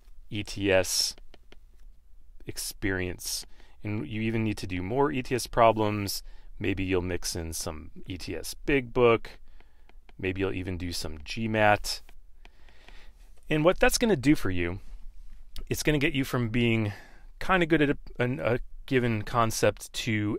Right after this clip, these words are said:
actually good once you get enough experience to feel confident, and once you get enough experience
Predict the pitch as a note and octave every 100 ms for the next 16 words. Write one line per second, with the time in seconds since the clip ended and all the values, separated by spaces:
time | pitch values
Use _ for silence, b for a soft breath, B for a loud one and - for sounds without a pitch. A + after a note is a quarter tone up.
0 | - A2 - - G#2 G2 G2 F#2+ F#2 F2+
1 | b b b b G#2+ G#2+ - G#2 G2+ G2
2 | G#2 - - G2 F#2+ - - - D#2+ -
3 | - G#2+ - F#2+ F#2 - - b b G#2+
4 | G#2+ G#2 G2 F#2+ F2+ - - - G2+ F#2+
5 | F2+ E2